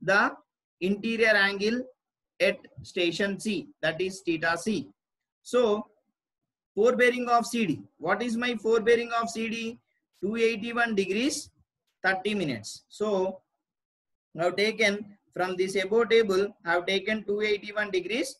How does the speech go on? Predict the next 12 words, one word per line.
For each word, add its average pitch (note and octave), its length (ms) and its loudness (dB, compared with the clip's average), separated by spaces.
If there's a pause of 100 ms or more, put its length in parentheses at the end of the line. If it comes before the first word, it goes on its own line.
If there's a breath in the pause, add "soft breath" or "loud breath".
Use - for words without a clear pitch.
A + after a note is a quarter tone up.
(260)
thirty F3 260 0
minutes. B2+ 440 -8 (220)
In E3+ 80 -8
the F#3+ 100 -2
similar A#3 420 0
way, A3 340 2 (160)
the F3+ 140 2
back F#3+ 300 2
bearing A#3 280 0
of A3+ 200 -2
B A3+ 120 0
C. - 220 -10